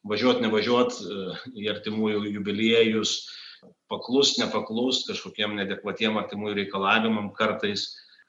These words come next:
arba kaip daryt su savo norais, tu išeini į tą pasaulį, visi tavo bendraamžiai kažkokiais pasiekimais džiaugiasi, pilnas Facebookas, puikuojasi,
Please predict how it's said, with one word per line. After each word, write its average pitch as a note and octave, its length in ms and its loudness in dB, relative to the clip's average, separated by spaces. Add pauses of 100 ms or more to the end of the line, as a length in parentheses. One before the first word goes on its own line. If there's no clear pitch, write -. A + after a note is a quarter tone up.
(220)
arba F#2+ 320 -10
kaip B2+ 280 0
daryt A2+ 240 4
su - 80 -4
savo A#2+ 380 2
norais, A#2 520 4 (360)
tu A2 140 -8
išeini A2+ 380 2
į A2 60 -6
tą A2+ 160 0
pasaulį, A2 640 0
visi G#2 180 2
tavo A2 200 0
bendraamžiai G#2+ 760 2 (640)
kažkokiais G#2+ 640 -4 (320)
pasiekimais A#2 680 2
džiaugiasi, B2 540 4
pilnas A2+ 380 0
Facebookas, A#2 540 0
puikuojasi, A#2 800 4